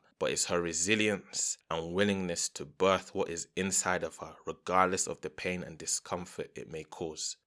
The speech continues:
that brings that baby that was once inside of her out into the world for all to see.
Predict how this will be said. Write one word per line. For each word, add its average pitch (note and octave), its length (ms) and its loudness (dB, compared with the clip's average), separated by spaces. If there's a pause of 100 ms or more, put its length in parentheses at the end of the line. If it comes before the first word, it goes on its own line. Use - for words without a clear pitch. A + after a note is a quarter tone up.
(140)
that - 240 -6
brings G2 440 4
that - 280 2
baby F2 380 -2
that - 180 -6
was D#2 220 -8
once F#2 240 0
inside F2+ 420 -2
of E2 140 -2
her D#2+ 180 -12 (300)
out F#2 200 6
into F2 240 -6
the D#2+ 120 -2
world E2 360 2
for - 200 -6
all F2+ 220 0
to - 140 -4
see. - 360 -4